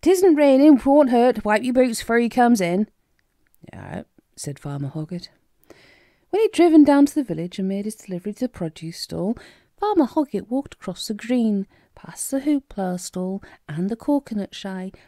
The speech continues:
and the Aunt Sally and the skittles and the band, to the source of the squealing noise, which came every now and again from a small pen of hurdles in a far corner,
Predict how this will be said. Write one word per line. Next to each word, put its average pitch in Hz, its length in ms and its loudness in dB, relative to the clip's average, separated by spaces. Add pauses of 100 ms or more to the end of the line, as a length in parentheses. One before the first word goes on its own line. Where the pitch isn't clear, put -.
(100)
and 156 180 -4
the 220 120 -2
Aunt 302 200 2
Sally 277 480 -4 (260)
and 160 200 -8
the 160 60 -6
skittles 240 640 -10
and 226 120 -2
the 240 60 0
band, 190 460 -8 (260)
to - 100 -20
the 269 100 -6
source 403 420 -6
of 311 60 -10
the 320 100 -4
squealing 233 640 -4
noise, 190 380 -8 (220)
which - 240 -10
came 254 320 -2
every 302 320 -6
now 254 240 -6
and 269 140 -2
again 175 400 -12
from 220 160 -6
a 220 60 -4
small 240 340 -6
pen 220 280 -10
of 220 160 -8
hurdles 185 460 -8
in 240 80 -2
a 254 60 -4
far 170 400 -12
corner, 247 540 -4